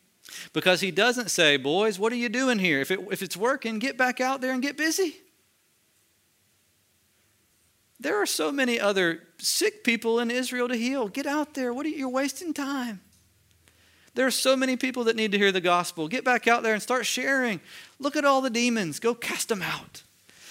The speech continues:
Instead, Jesus says, verse thirty-one, look, "Come away by yourselves to a desolate place and rest a while."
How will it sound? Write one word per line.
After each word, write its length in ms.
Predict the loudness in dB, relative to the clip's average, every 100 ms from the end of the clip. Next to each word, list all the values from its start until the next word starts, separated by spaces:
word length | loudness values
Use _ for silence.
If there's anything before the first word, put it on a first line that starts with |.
| -20 -2
Instead, 560 | 0 0 4 6 6 6
Jesus 380 | 2 2 0 2
says, 300 | 4 4 2
verse 200 | -2 2
thirty-one, 460 | 4 4 2 2
look, 300 | 0 0 -6 -20 -20 -16
"Come 400 | 0 4 6 6
away 600 | 4 6 6 8 8 6
by 280 | 6 6 6
yourselves 760 | 4 2 2 4 4 4 2
to 160 | 0 -2
a 60 | 2
desolate 520 | 2 2 0 -2 -2
place 460 | 2 4 4 2 0
and 540 | 2 4 4 2 -2 -10 -20 _ _ _ _ _ _ _ _ _ _ _ -12
rest 500 | 0 2 2 2 -2
a 80 | -2
while." 520 | -2 -4 -8 -18